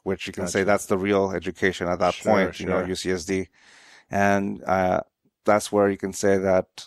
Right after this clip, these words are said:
Speaker 1: the, my formation of my, my thought process, along with the International Baccalaureate in Tijuana, really shaped the way I perceive things, you
Speaker 2: Mm.
Speaker 1: know, especially a little class called Theory of Knowledge
Speaker 2: Yeah.
Speaker 1: that really shaped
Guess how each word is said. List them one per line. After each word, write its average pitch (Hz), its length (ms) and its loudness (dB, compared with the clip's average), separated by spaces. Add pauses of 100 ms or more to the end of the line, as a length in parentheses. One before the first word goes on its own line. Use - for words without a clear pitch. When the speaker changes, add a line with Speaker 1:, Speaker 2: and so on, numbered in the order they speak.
(140)
Speaker 1:
the, 107 80 2
my 104 200 0
formation 98 460 -2
of 95 120 -4
my, 95 100 0 (180)
my 95 160 -2
thought 104 340 2
process, 92 500 0
along 92 260 0
with 92 120 0
the 90 40 0
International 90 480 -4
Baccalaureate 90 520 2
in 85 100 -8
Tijuana, 92 460 0 (580)
really 101 320 0
shaped - 340 0 (200)
the 101 60 -2
way 92 160 4
I - 20 4
perceive - 480 -4
things, - 340 -8
you 120 80 0
Speaker 2:
Mm. 110 40 -2
Speaker 1:
know, 98 40 2
especially 117 400 0
a 110 60 4
little 101 340 2
class 95 320 0
called 98 220 -2
Theory 98 320 0
of 90 160 -4
Knowledge 80 580 -4
Speaker 2:
Yeah. 92 140 -4
Speaker 1:
that 95 180 -2
really 95 320 -2 (300)
shaped - 460 -2